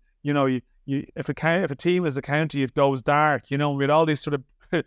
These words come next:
<laughs> light areas with no club, and all of a sudden you've, uh, you've tapped Kerry and Mayo. It's like, um, it's like, do you ever do those things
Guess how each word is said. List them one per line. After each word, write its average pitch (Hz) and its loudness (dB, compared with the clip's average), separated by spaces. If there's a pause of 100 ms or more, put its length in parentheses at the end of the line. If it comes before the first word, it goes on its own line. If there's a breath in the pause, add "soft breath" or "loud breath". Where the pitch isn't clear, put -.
<laughs> - -20
light 156 2
areas 151 2
with 123 -8
no 143 0
club, 147 2
and 131 -4
all 151 4
of 143 -2
a 139 -4
sudden 139 0 (360)
you've, 135 -2
uh, 135 4 (260)
you've 131 -8
tapped 160 -2
Kerry 143 0
and 131 -2
Mayo. 139 2
It's 127 -8
like, 147 2
um, 131 -2 (440)
it's - -8
like, 170 4
do 185 0
you 196 8
ever 190 4
do 170 0
those 156 4
things 151 -2